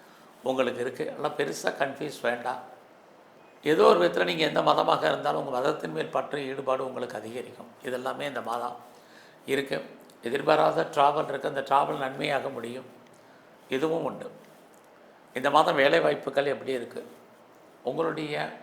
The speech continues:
ப்ரொஃபஷன், ஜாப், கரியர் எப்படி இருக்கு? உங்களுடைய சர்வீஸ்க்குரியவர் சுக்கிர பகவான். அவர் பார்த்தீங்கன்னா இந்த மாதம் இருபதாம் தேதி வரைக்கும் ஏழாம் இடத்துல இருக்கார்.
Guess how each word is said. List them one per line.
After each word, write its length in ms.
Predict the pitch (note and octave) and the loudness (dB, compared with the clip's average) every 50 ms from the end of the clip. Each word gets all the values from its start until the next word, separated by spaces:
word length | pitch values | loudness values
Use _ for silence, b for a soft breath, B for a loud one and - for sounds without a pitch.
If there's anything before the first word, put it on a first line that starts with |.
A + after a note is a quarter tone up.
| - - | -4 -2
ப்ரொஃபஷன், 480 | B2+ B2+ - D3 - - - D#3+ D#3+ D#3+ - - - - | -2 0 0 -4 -6 -6 -6 -8 -8 -10 -12 -16 -12 2
ஜாப், 240 | - C3 C3+ - - - - - | 6 6 6 6 4 0 -2 0
கரியர் 320 | C3 C#3+ D#3 D#3+ - C#3+ | 0 2 2 2 2 0
எப்படி 160 | B2 A#2 - C3+ | -2 -4 -6 -6
இருக்கு? 300 | B2+ A#2+ - - C#3+ C#3+ - - B B B B B B B B | -6 -6 -8 -10 -10 -12 -12 -16 B B B B B B B B
உங்களுடைய 360 | - C#3+ D#3+ F#3 F#3 F#3 F3 - - | 0 2 2 4 4 6 4 6 8
சர்வீஸ்க்குரியவர் 800 | D#3+ D3 D#3 F3 F3 D3+ - - C#3+ D3 D3 C#3+ D#3 D#3+ - - - - - - - | 8 8 8 4 0 -2 -2 -2 -2 -2 0 0 0 -2 -2 -6 -10 -14 -14 -6 -4
சுக்கிர 300 | C#3+ B2+ - D3+ D3 C3 | -4 -4 -2 -2 -2 0
பகவான். 380 | B2 A2+ A#2 B2 B2+ C3+ C3+ C3+ - - - - - B B B B B B B B - | 0 -2 -2 -2 -2 -2 -2 -6 -10 -16 -20 -20 -20 B B B B B B B B -2
அவர் 180 | - C3 C#3+ - | 0 2 4 4
பார்த்தீங்கன்னா 380 | D3+ C#3+ E3+ E3 D#3 D3 D#3+ D#3+ | 2 2 0 -2 -4 -4 -4 -4
இந்த 80 | D3+ C#3+ | -6 -6
மாதம் 280 | C3+ C#3 D3 D#3+ D#3 C#3+ | -6 -4 -4 -4 -4 -2
இருபதாம் 340 | C#3 D3+ D#3 D#3+ D#3 D3 | -2 2 2 2 2 2
தேதி 120 | C#3+ C#3 C3 | 0 0 0
வரைக்கும் 300 | B2+ B2+ C3 B2+ C#3+ C#3 | 0 0 0 -2 -2 0
ஏழாம் 280 | B2+ B2+ C3+ C3+ B2+ A#2+ | 0 0 0 -2 -2 -4
இடத்துல 260 | B2 A#2 A#2+ A#2 A2 G#2 | -6 -8 -8 -10 -10 -12
இருக்கார். 320 | G#2+ - - B2+ - - | -10 -6 -6 -6 -6 -6